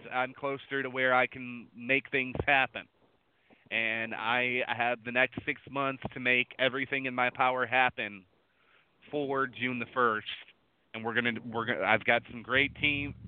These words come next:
great people behind me. I couldn't do this without just myself. I've got Steve Kane, I've got Katie Mason, I've got my brother, um, I've got my parents who are, thank God,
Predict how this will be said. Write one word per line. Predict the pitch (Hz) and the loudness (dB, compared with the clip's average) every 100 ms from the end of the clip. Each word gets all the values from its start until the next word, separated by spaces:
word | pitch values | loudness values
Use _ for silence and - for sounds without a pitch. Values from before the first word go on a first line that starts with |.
| - | -6
great | 147 156 | -4 -2
people | 160 156 139 | -4 -6 -4
behind | 123 120 131 120 | -4 -2 -2 -2
me. | 104 98 | -6 -8
I | 104 | -6
couldn't | 156 151 151 | -6 -8 -6
do | 156 151 | -2 0
this | 151 - 127 | 0 -4 -2
without | 127 123 127 - 127 | 4 4 4 -2 -8
just | 131 - | -10 -4
myself. | 127 120 139 113 95 - _ - - - | -4 -2 2 2 0 -12 _ -20 -10 -2
I've | 107 | 2
got | 123 - | 2 0
Steve | 143 139 | -2 -4
Kane, | 139 139 139 | 0 0 2
I've | 123 117 | 0 0
got | 123 120 | -2 -2
Katie | 135 127 120 | -4 -4 -4
Mason, | 127 131 127 131 127 127 - - - | -4 -6 -6 -4 -4 -8 -20 -20 -4
I've | 110 107 | -4 2
got | 117 113 110 | 4 4 2
my | 110 | -2
brother, | 104 127 131 127 131 - _ _ _ - | 2 4 4 2 -2 -6 _ _ _ -10
um, | 107 104 104 101 104 | -6 -4 -4 -6 -8
I've | 104 | -4
got | 113 113 104 | 2 2 2
my | 110 | -2
parents | 120 127 123 120 120 - - - | 0 2 2 0 -2 -4 -6 -6
who | 120 | -4
are, | 120 113 - - | -4 -4 -6 0
thank | 127 123 | 2 4
God, | 117 117 | 6 6